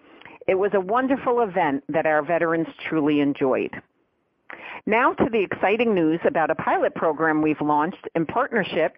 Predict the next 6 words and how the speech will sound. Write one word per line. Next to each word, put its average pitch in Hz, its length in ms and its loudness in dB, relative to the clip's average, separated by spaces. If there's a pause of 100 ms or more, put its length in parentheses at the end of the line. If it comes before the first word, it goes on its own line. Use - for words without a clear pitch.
with 151 180 -2
V 208 180 0
H 262 260 -2
A 180 320 0
Innovation 196 720 0 (300)
Ecosystem, 175 880 -2